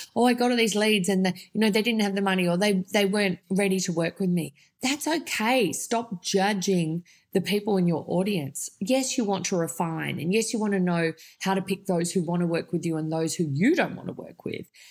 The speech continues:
But it is useful to be thinking of people as they come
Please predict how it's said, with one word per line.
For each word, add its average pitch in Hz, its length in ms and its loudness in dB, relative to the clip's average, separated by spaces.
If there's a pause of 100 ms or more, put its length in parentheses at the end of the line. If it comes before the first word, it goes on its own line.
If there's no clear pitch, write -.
(180)
But 269 220 0 (380)
it 262 140 2
is 247 220 0
useful 226 460 0
to 196 120 0
be 185 140 0
thinking 247 400 0
of 196 120 -2
people 180 240 0
as 175 120 -2
they 156 100 -2
come 220 560 -2